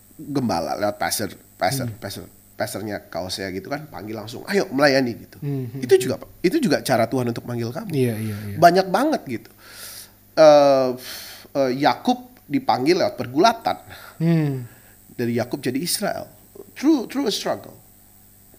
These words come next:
Speaker 1: Nah, Elia dapat panggilan bukan lewat gempa bumi, bukan lewat api, tapi angin sepoi-sepoi. So,
Speaker 2: Iya.
Speaker 1: It's totally
Speaker 2: Beda-beda ya?
Speaker 1: beda-beda
Speaker 2: Iya.
Speaker 1: masing-masing. Tapi intinya kamu harus tahu panggilannya.
Speaker 2: Harus tahu, bet-
Speaker 1: Dan mau tahu panggilannya.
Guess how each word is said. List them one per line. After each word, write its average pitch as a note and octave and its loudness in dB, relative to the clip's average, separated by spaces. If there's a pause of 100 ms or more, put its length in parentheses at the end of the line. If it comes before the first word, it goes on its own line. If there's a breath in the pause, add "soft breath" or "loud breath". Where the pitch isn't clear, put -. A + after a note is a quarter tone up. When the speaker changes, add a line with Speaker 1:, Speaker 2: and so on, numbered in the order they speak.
(120)
Speaker 1:
Nah, A2+ -2 (180)
Elia B2+ 0 (880 loud breath)
dapat B2+ -4
panggilan C3 0 (160)
bukan C3+ -6
lewat C3 0
gempa B2 0
bumi, B2+ -2
bukan B2 -2
lewat A2+ -4
api, - -8
tapi F3+ -6
angin F#3+ 2
sepoi-sepoi. F#3 -8
So, G#3+ -6 (520 loud breath)
Speaker 2:
Iya. C#3+ 2
Speaker 1:
It's - -2
totally G3 -4 (300 loud breath)
Speaker 2:
Beda-beda E3+ 6
ya? D3 6
Speaker 1:
beda-beda F3+ 10
Speaker 2:
Iya. D3 4
Speaker 1:
masing-masing. C#3 2
Tapi D3+ 0
intinya F3 -4
kamu G#3+ -4
harus G3+ -6
tahu E3 -6
panggilannya. C3+ -10
Speaker 2:
Harus B2+ -6
tahu, B2 -2
bet- B2 -12
Speaker 1:
Dan E3 4
mau D3+ 0
tahu A#2+ -8
panggilannya. - -14